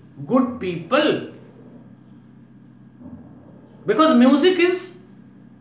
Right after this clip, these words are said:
work, music is only for prostitutes and beggars,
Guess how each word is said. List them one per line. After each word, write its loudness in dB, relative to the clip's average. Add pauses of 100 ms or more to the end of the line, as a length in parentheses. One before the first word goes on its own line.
(1500)
work, 0
music 0
is -4
only -2
for 2 (280)
prostitutes -2
and -2
beggars, -2